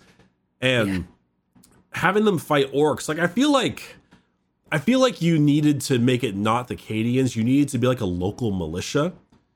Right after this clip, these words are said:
Speaker 1: because then
Speaker 2: Yeah.
Speaker 1: you could see, like, the hyper difference between the two of them.
Speaker 2: Mm-hmm.
Speaker 1: And then, and how just, like, "Oh my God, these people are totally fucking insane." And maybe
Speaker 2: Yeah.
Speaker 1: it shouldn't have been orcs.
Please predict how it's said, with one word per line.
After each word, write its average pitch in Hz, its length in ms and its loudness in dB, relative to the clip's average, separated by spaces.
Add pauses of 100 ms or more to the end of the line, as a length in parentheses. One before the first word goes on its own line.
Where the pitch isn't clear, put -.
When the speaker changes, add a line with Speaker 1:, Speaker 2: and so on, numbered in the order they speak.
(540)
Speaker 1:
because 131 400 0
then 143 200 2
Speaker 2:
Yeah. 151 60 2
Speaker 1:
you 143 60 2
could 117 140 -2
see, 131 300 0
like, 117 160 0
the 101 120 -2
hyper 113 760 -2
difference 104 480 -6
between 107 300 -2
the 90 80 -4
two 101 260 -4
of 117 100 -4
them. 165 280 0 (600)
Speaker 2:
Mm-hmm. 107 160 -10
Speaker 1:
And 117 160 2
then, 107 340 0 (120)
and 113 180 -2
how 120 260 0
just, 113 220 -8
like, - 120 -2
"Oh 123 120 2
my 120 140 2
God, 110 160 -2
these 101 100 -2
people 110 200 -6
are 95 120 -2
totally 104 400 -4
fucking 98 340 -8
insane." 101 560 -4 (380)
And 143 240 2
maybe 196 260 2
Speaker 2:
Yeah. 180 220 2
Speaker 1:
it 135 100 -4 (240)
shouldn't 170 340 0
have 139 200 0
been 117 120 2
orcs. - 500 -2